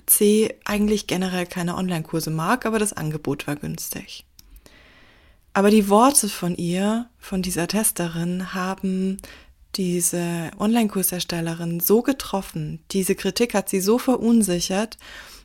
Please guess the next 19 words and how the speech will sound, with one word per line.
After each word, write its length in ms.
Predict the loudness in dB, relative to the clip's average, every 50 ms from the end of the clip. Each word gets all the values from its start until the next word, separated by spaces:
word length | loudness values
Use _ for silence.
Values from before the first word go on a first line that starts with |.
| _ -2
dass 240 | 0 0 0 2 2
sie 240 | 2 4 4 4 4
jetzt 420 | 4 2 0 -2 -2 -4 -4 -4
Online-Kurse 960 | -4 -2 0 0 2 2 0 0 -2 0 2 2 2 2 2 0 0 0 0
und 200 | 2 2 4 4
insbesondere 760 | 4 4 2 2 0 -2 0 0 0 -2 -2 -4 -4 -6 -8
diesen 360 | -4 0 4 4 4 4 2 -2
speziellen 640 | -4 -4 -8 -6 -4 -2 0 2 2 2 2 0
Online-Kurs 800 | -2 -4 -4 -4 -4 -4 -6 -8 -6 -2 0 0 0 0 -2 -4 -8 -12 -20 -20 -20 -18
für 200 | -6 -2 0 0
sich 240 | 2 2 0 0 0
komplett 560 | 0 0 0 0 0 -2 -2 -4 -4 -8 -8
abgeschrieben 720 | -8 -8 -8 -8 -6 -4 -4 -4 -4 -6 -8 -8 -8 -8
hat. 220 | -8 -10 -12 -18 -20 _ _ _ _ _ _ _ _ _ _ -20 -20 _ -20 -20 _ _ _ _ _ _ _ _ _ _ _ _ _ _ _ _ _ _ _
Das 180 | -2 -2 -2 2
ist 320 | 6 6 6 6 4 2
tatsächlich 600 | 0 0 0 2 2 0 0 0 -2 -4 -4 -4
kein 220 | -4 -6 -6 -4 -4
Einzelfall. 720 | -4 -4 -4 -4 -4 -6 -6 -10 -10 -12 -12 -12 -12 -14